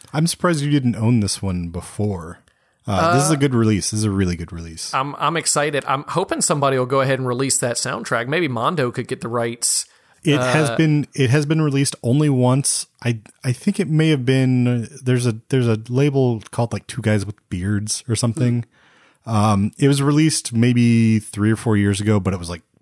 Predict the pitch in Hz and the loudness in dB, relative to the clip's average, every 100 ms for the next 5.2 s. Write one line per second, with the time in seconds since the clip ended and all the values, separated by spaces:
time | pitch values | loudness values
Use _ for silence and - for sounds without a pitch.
0 | _ 107 98 82 98 - 90 87 - - | _ -4 -4 -4 -6 -8 -12 -12 -12 -12
1 | 135 123 123 123 131 139 123 123 - 127 | -6 -4 -2 -2 -4 -6 -8 -6 -4 -4
2 | 123 123 123 - 117 110 110 113 104 107 | -4 -4 -4 -4 -6 -6 -6 -4 -4 -4
3 | 127 - - - - - 170 165 214 233 | -4 -4 -8 -16 -10 -6 -6 -4 -4 -2
4 | 180 160 127 113 123 - 127 120 120 123 | -2 -4 -4 -4 -4 -4 -6 -6 -10 -10
5 | 120 | -8